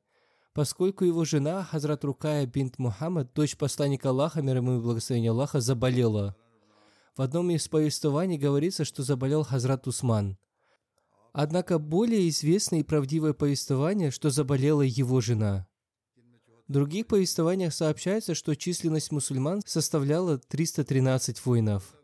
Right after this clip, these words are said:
В Сахих Бухари сообщается, что Аль-Бара, да будет доволен им Аллах, сказал: «Сподвижники Мухаммада, саллаллаху алейхи вассалям, из числа участников битвы при Бадре рассказывали мне, что их было столько же, сколько и сподвижников Талута,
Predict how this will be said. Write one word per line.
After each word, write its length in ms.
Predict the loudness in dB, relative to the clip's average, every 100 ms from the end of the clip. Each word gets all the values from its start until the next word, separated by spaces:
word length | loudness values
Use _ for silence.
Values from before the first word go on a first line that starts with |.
| _ _ _ _ _ _ _ _
В 60 | -6
Сахих 400 | -2 2 2 2
Бухари 380 | 2 2 2 2
сообщается, 640 | 2 0 0 -2 -2 -4
что 240 | -2 -4 -2
Аль-Бара, 640 | -2 0 0 0 0 -2 _ -6
да 80 |
будет 240 | -4 -2 0
доволен 320 | 0 2 0
им 120 | 2
Аллах, 240 | 2 0 -2
сказал: 600 | 0 2 4 2 0 -6 _ _ _ _ _ _ -18
«Сподвижники 720 | -8 -2 0 0 2 0 0
Мухаммада, 600 | -2 0 -2 -2 -2 -2
саллаллаху 500 | -2 0 0 0 2
алейхи 220 | 2 2 0
вассалям, 500 | 0 0 0 0 -2
из 180 | -4
числа 420 | -4 -4 -2 0 0
участников 760 | -2 -2 -4 -2 -4 -2 -2
битвы 300 | -2 -4 -4
при 180 | -2 -2
Бадре 380 | 0 -2 0 0
рассказывали 760 | 0 0 2 2 2 2 2
мне, 340 | 2 2 0 -4 _ _ _
что 200 | -12 -2
их 200 | 0 0
было 240 | 2 2 2
столько 460 | 0 0 0 0
же, 160 | 0 0
сколько 380 | -2 0 2 2
и 80 | 2
сподвижников 800 | 2 0 0 0 0 -2 -4
Талута, 680 | -2 0 0 -2 -2 -2 -2